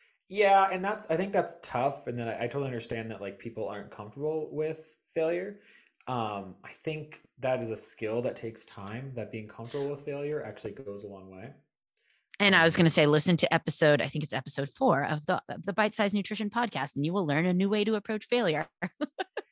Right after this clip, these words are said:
Speaker 1: Yeah, failure is valuable. I think, like,
Speaker 2: Yeah.
Speaker 1: we try to avoid it as much as possible, but, like, failure is, you know, it's a learning experience.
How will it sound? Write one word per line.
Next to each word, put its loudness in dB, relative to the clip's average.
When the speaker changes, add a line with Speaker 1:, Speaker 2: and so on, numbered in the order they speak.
Speaker 1:
Yeah, 6
failure 4
is 2
valuable. 2
I 0
think, -4
like, 4
Speaker 2:
Yeah. 4
Speaker 1:
we 0
try 4
to 4
avoid 4
it 4
as -2
much -10
as -10
possible, -4
but, -4
like, -4
failure 2
is, -4
you -12
know, -10
it's -12
a -8
learning -2
experience. -6